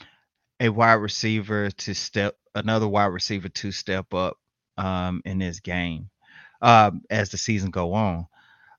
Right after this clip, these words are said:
I, I think a receiver will step up. But really, that's about all the good I got to say, if that was any good to anybody.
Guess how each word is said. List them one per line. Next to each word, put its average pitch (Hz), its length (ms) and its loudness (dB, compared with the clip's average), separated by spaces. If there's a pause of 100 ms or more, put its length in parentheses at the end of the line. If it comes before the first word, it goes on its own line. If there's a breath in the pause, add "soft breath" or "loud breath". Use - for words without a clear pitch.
(200)
I, 101 120 -4 (140)
I 101 80 -4
think 95 320 -4
a 90 60 -6
receiver 85 500 -6
will 85 300 -6
step - 360 -8
up. 76 220 -6 (1500)
But 104 380 -6 (260)
really, 113 420 4
that's 107 300 0
about 107 300 4
all 101 260 6
the 92 80 -2
good 98 320 -2
I 92 120 -2
got 95 260 -4
to 98 60 -14
say, 101 320 -2
if 90 140 -4
that 98 180 -2
was 90 180 -6
any 92 160 -2
good 92 400 -6
to 92 100 -6
anybody. 87 500 -2